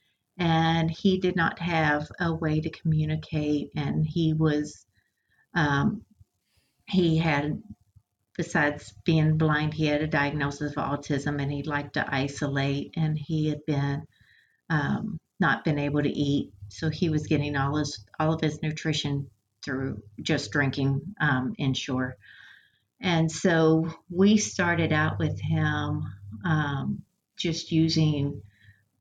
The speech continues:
his music because that's what he loved. And we would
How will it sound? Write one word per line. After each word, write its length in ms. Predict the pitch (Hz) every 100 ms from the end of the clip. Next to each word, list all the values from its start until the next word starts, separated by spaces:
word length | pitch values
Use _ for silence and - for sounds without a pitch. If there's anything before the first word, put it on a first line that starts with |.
| _ -
his 240 | 160 156
music 500 | 160 156 147 208 -
because 320 | 160 - 160 160
that's 240 | 147 -
what 140 | 151
he 100 | 143
loved. 440 | 135 139 139 143 - _ _ -
And 200 | 160 147
we 180 | 151
would 440 | 151 147 147 139